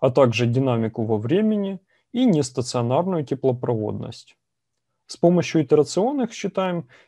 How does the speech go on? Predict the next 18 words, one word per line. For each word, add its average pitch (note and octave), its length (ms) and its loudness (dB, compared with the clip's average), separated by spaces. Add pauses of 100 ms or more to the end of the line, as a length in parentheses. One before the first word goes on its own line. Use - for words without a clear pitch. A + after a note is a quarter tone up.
физические G#3+ 800 0
и B3+ 260 -2
конструктивно F3+ 720 -2
нелинейные C3+ 680 0
задачи, A2+ 680 -2 (460)
а C3+ 80 -2
также A3+ 500 2
инженерную C#3+ 600 0
нелинейность. G#2+ 920 -2 (680)
Если A3 360 4
же D#3+ 140 2
схема F3+ 440 0
комбинированная, G#3 1000 -2 (260)
то F3+ 100 2
в E3+ 60 -4
таком C4+ 300 0
случае A#3 520 0
используем F#3 720 0